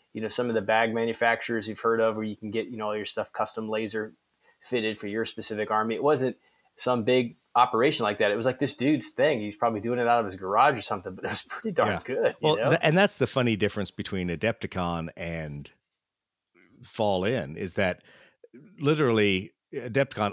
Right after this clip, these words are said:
Speaker 2: all of the vendors in the vendor hall are big name vendors.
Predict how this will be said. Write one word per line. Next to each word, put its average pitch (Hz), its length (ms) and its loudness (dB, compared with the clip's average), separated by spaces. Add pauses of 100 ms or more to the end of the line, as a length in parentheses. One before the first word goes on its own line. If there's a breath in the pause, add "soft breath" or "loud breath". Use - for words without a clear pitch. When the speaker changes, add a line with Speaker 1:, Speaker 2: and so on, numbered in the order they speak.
Speaker 2:
all 113 340 4
of 110 120 0
the 107 100 2
vendors 104 340 2
in 90 80 -6
the 95 60 -2
vendor 98 300 0
hall 90 220 0
are 85 60 -2
big 80 240 -4
name 85 200 -4
vendors. 78 520 -6